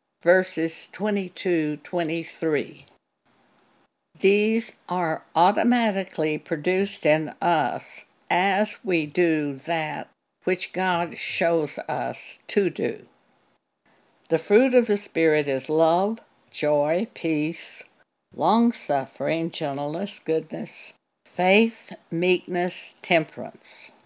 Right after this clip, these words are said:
Romans eight, verse one. Paul says, "There is therefore now no condemnation to them which are in Christ Jesus,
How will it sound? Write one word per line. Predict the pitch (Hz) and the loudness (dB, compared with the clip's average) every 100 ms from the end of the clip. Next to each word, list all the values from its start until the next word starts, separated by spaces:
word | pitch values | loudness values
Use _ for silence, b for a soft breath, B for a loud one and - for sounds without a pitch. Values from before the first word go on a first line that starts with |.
| _ _ _ _ _ _ _ _ _ _ _ _ | _ _ _ _ _ _ _ _ _ _ _ _
Romans | 208 269 262 233 233 - _ - | 2 4 4 2 0 -4 _ -2
eight, | 202 196 - _ _ _ _ _ _ _ _ _ - | 2 2 -2 _ _ _ _ _ _ _ _ _ 0
verse | 175 170 170 - - _ _ | 2 2 -2 -10 -16 _ _
one. | 147 151 139 113 - - _ _ _ _ _ _ _ _ _ _ | 2 2 2 -2 -8 -18 _ _ _ _ _ _ _ _ _ _
Paul | - 180 196 202 | -2 2 4 2
says, | - 220 185 160 - | 0 0 2 0 2
"There | 151 139 | 2 2
is | - 165 160 156 165 | 2 2 2 2 2
therefore | 180 202 214 143 143 139 | 4 4 2 0 2 0
now | 139 139 | -2 -2
no | 151 160 190 240 | 0 2 2 0
condemnation | - 190 196 190 180 160 175 185 175 156 - 127 - _ _ _ | -4 -6 -4 -4 -4 -4 -2 0 0 -2 -8 -10 -16 _ _ _
to | - 262 285 254 | 0 2 4 2
them | 170 143 127 135 | 2 2 2 0
which | 151 165 - | -2 -4 -2
are | 147 147 - | -2 -2 -4
in | 185 180 170 | -2 0 0
Christ | 160 - 190 247 262 - - - | -4 -6 -2 -2 -2 -4 -8 -4
Jesus, | 147 135 113 - 143 - | -2 0 -2 -4 -6 -6